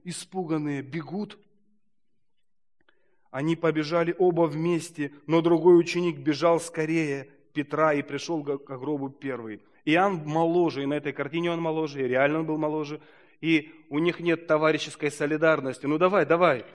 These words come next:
Нет, он так захвачен этими чувствами, что бежит первым, и где там Петр, уже он забыл. Он, его мысли там, все о Христе.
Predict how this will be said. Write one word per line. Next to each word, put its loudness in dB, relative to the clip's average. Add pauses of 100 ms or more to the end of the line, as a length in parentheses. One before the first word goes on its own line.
(120)
Нет, 2
он 0
так -2
захвачен 2
этими 0
чувствами, -4
что 0
бежит -2
первым, 4
и -2
где -4
там -2
Петр, -2
уже -4
он -2
забыл. -4 (180)
Он, -2
его 2
мысли 0
там, 0
все -2 (160)
о -2
Христе. 2